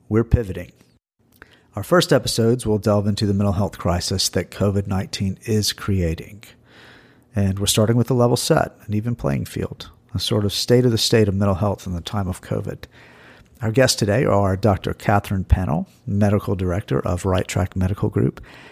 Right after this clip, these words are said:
and Taryn Cooper, Coordinator of Best Practices at Right Track Medical Group.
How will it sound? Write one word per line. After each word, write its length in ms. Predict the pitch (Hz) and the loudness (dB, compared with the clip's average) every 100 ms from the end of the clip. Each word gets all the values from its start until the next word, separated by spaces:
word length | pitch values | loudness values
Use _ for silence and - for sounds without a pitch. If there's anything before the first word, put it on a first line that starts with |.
| - | -2
and 140 | 110 104 | 0 2
Taryn 280 | 135 135 - | 2 0 0
Cooper, 380 | 208 - - _ _ - | -4 -2 -6 _ _ -14
Coordinator 600 | - 123 123 127 127 117 | 0 2 4 2 4 4
of 120 | 98 | 4
Best 240 | 107 107 - | 2 0 -2
Practices 560 | 180 - - 101 92 | -4 -4 -6 -6 -6
at 60 | - | -6
Right 220 | 90 - | -6 -4
Track 280 | - - - | -6 -6 -6
Medical 380 | 92 - - 117 | -8 -8 -12 -12
Group. 380 | - - - | -10 -12 -10